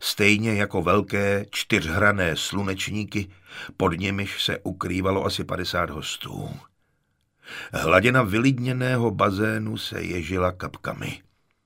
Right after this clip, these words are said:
Byl to teplý a hustý déšť, připomínající moč. Jeho záclony zametaly osvětlené fasády sousedních věžáků,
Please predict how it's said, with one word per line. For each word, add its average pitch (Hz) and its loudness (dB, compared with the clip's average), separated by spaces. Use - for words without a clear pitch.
Byl 92 0
to 95 0
teplý - -4
a 69 2
hustý - -6
déšť, 82 -6
připomínající 85 -4
moč. - -12
Jeho 92 4
záclony 113 4
zametaly 98 2
osvětlené 90 -2
fasády 87 0
sousedních 73 -4
věžáků, 80 -4